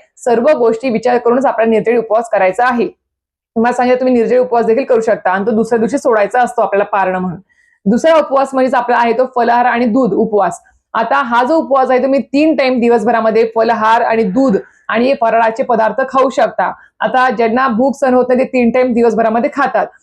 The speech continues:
मग त्याच्यामध्ये आता काय खाऊ शकता तुम्ही? तुम्ही रताळी आहे, राजगिराचे लाडू आहे, साबुदाण्याची खिचडी आहे, सोबत बटाटा, अ, तुम्ही, अ, बटाटा शेंगदाणा वगैरे असं तो पण तुम्ही खाऊ शकता.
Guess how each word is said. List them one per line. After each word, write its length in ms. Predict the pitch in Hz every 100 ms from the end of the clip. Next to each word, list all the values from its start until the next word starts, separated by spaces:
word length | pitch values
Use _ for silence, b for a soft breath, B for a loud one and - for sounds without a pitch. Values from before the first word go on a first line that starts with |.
| _ 208
मग 80 |
त्याच्यामध्ये 440 | 226 233 254 240 247
आता 80 | 254
काय 200 | 247 247
खाऊ 180 | 247
शकता 240 | 254 233 214
तुम्ही? 300 | 233 240 254
तुम्ही 400 | - _ 226 240
रताळी 440 | 233 226 262 262
आहे, 340 | 254 226 208 220
राजगिराचे 520 | 220 202 220 226 233
लाडू 280 | 226 226 254
आहे, 360 | 214 208 220
साबुदाण्याची 440 | 220 208 214 214 214
खिचडी 380 | 196 247 254
आहे, 400 | 247 208 208 214 B B
सोबत 220 | - 214 226
बटाटा, 580 | 190 220 233 240 233 240
अ, 180 | 208
तुम्ही, 260 | 202 226 247
अ, 220 | 202 208
बटाटा 320 | 202 220 226 240
शेंगदाणा 340 | 226 214 226
वगैरे 180 | 226 226
असं 200 | 214 214
तो 260 | 220 226 233
पण 120 | -
तुम्ही 160 | 226
खाऊ 180 | 220 214
शकता. 460 | 214 214 208 202